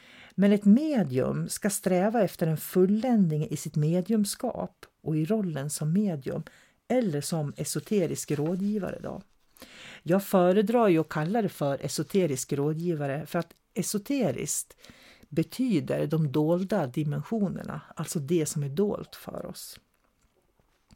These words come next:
Om vi då tittar på det personliga jaget.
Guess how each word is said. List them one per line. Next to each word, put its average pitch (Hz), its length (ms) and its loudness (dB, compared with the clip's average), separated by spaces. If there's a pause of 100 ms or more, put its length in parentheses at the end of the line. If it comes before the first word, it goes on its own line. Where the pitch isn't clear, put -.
(320)
Om - 320 -4
vi 220 60 4
då 247 100 2
tittar 190 320 2
på 185 140 2
det 180 180 0
personliga 226 560 2
jaget. - 680 -10